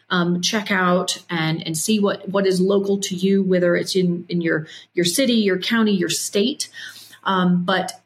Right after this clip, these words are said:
accelerator programs, sometimes they're referred to as incubators. Um, this is where you get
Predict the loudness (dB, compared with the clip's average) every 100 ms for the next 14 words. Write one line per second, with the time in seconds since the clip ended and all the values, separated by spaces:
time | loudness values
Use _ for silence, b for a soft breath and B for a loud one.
0 | _ -6 -2 0 2 2 2 0 0 2
1 | 0 0 0 2 0 0 -2 0 -2 0
2 | 0 -2 -2 0 2 2 2 2 2 0
3 | -2 -6 B B -2 0 0 -2 -2 0
4 | 2 2 2 2 2 0 -2 -4 -2 0
5 | 2 2 2 0 0 0 2 0 -2